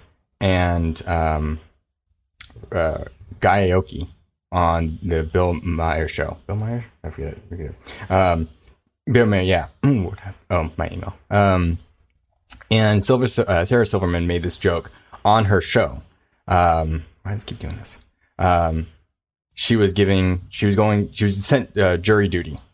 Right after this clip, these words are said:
And they're like, "I don't wanna go jury duty." And her friend was like, "Well, just say you're a racist, that you don't like black people or something <laughs> like that." And she's like, "No,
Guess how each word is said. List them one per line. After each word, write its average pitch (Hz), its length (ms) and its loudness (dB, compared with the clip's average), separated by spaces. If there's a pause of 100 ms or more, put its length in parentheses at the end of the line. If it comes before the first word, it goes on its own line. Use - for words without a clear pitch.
(420)
And 87 540 0 (720)
they're 104 140 0
like, 98 140 2
"I 135 60 0
don't 135 100 2
wanna 104 120 0
go 73 60 -8
jury - 220 -14
duty." - 180 -10
And 78 160 -8
her 98 120 2
friend 65 240 -4
was 82 80 -8
like, 67 140 -10 (380)
"Well, 127 140 0
just 147 180 -2
say 202 140 2
you're 247 320 2
a - 60 0
racist, - 540 -2 (160)
that 123 100 -2
you 175 140 0
don't 190 320 0
like 139 260 -2
black 110 300 -4
people 95 260 0
or 90 140 2
something 98 360 2
<laughs> - 0 -
like 117 200 4
that." 107 380 6
And 104 120 2
she's 104 140 0
like, 101 180 4 (560)
"No, 160 1120 0